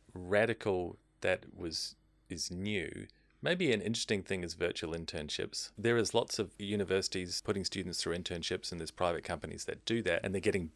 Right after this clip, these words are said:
better at it, better at scaling it, and better at working with employers. You wouldn't say that's a radical innovation. I think,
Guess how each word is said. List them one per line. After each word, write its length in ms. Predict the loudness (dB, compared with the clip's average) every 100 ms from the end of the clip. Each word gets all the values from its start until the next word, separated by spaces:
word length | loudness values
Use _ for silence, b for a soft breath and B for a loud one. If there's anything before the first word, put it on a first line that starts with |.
| 4
better 320 | 4 6 4
at 160 | 2
it, 180 | 2 0 -8 -2
better 220 | 0 2
at 140 | 0
scaling 420 | 0 2 2 0 -4
it, 100 | -4
and 160 | -6 -4
better 240 | 0 0
at 120 | 0
working 300 | -2 -2 -4
with 100 | -6
employers. 600 | -8 -4 0 0 0 -4 -8
You 160 | -6 0
wouldn't 180 | 0 2
say 120 | 2
that's 180 | 0 -2
a 80 |
radical 340 | -2 -2 -2 -4
innovation. 600 | -4 0 0 -2 -6 -4
I 120 | -2
think, 420 | 0 2 0 -4